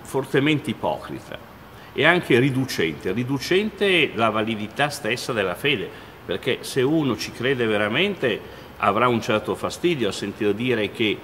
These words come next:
Dio è ridotto a un cemento della società, a un garante dell'ordine sociale, alla base di una moralità, perché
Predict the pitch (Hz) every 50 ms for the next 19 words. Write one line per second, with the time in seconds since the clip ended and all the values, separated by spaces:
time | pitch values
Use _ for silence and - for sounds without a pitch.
0 | - 95 120 135 127 117 107 110 92 104 120 120 117 117 117 107 110 113 107 -
1 | - - 113 107 107 117 117 110 107 98 - - 117 104 101 - - - - -
2 | - - - - - - 110 110 107 107 104 - 113 98 - 117 107 - - 123
3 | 131 127 117 - - - 104 113 120 120 117 117 120 113 120 127 135 131 127 120
4 | - 127 117 113 117 113 117 120 120 110 113 113 113 110 110 - 120 110 107 -
5 | 131 127 127 123 123 120 117 110 113 107 101 95 110 117 117 117 107 117 107 95
6 | 101 104 98 101 98 98 98 98 101 95 95 95 87 - 98 80 73 - - -
7 | - - - - - 101 104 104 - 135 120 113 110 107